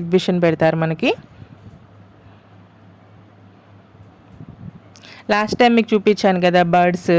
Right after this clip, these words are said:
రోబోటిక్ బర్డ్స్ ఇది ఒకటి, ఆ, అంతకుముందు సారేమో యానిమల్స్, అట్లా డిఫరెంట్ డిఫరెంట్ ఏదో ఒక కాన్సెప్ట్ తీసుకొని పెడతారు. But ఈసారి మాత్రం రియల్ ఫిష్‌లు పెట్టారండి. ఎప్పుడు కానీ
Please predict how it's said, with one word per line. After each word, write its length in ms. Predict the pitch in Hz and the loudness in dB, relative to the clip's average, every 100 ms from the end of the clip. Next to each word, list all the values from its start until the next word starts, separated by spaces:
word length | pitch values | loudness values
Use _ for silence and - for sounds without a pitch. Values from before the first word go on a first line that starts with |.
| 175 | 2
రోబోటిక్ 500 | 175 185 185 165 165 | 2 0 0 -2 2
బర్డ్స్ 280 | 180 165 180 | 2 2 0
ఇది 100 | 175 | 0
ఒకటి, 520 | 170 170 175 170 175 - - - - | 0 -2 0 -2 -4 -10 -20 -12 -4
ఆ, 20 | 180 170 | 0 0
అంతకుముందు 440 | 175 180 180 190 185 - | -2 -2 -2 -2 -2 0
సారేమో 580 | 185 185 196 214 240 233 - - - - | 2 2 0 0 0 -4 -10 -20 -16 -4
యానిమల్స్, 600 | 185 185 185 175 170 - | 0 2 2 2 2 2
అట్లా 260 | 185 180 185 | 0 2 0
డిఫరెంట్ 380 | 208 - 226 214 | 0 0 2 2
డిఫరెంట్ 360 | - 202 180 | 0 -2 2
ఏదో 320 | 190 202 214 202 | 4 4 4 2
ఒక 240 | 190 208 | 2 0
కాన్సెప్ట్ 480 | 190 190 190 - - | 2 0 -2 -4 -2
తీసుకొని 360 | 202 - 208 202 190 | 0 0 0 2 2
పెడతారు. 380 | 170 175 165 | 2 2 0
But 240 | 214 220 208 | 2 0 2
ఈసారి 380 | 208 - 214 208 | 2 2 0 0
మాత్రం 360 | 208 196 262 359 - - - - - | 0 0 -2 -4 -10 -20 -20 -16 -2
రియల్ 360 | 220 240 262 254 226 190 165 170 | 2 4 4 4 4 4 2 0
ఫిష్‌లు 300 | 208 - 190 175 | -2 -2 0 0
పెట్టారండి. 520 | 170 165 160 160 165 | 2 2 0 0 2
ఎప్పుడు 320 | 175 180 220 | 2 2 2
కానీ 200 | 220 220 | 4 4